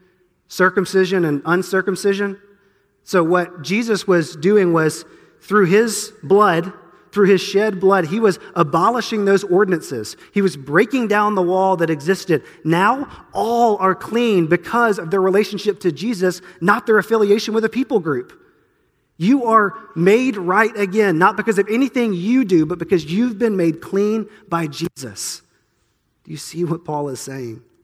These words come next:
There is no longer now any distinction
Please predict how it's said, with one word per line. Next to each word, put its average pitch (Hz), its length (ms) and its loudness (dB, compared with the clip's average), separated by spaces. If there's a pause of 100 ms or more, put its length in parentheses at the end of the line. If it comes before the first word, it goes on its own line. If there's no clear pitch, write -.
(1600)
There 151 160 -2
is 139 400 -4 (160)
no 156 280 0
longer 156 580 0
now 139 460 0
any 185 200 2
distinction 151 720 -6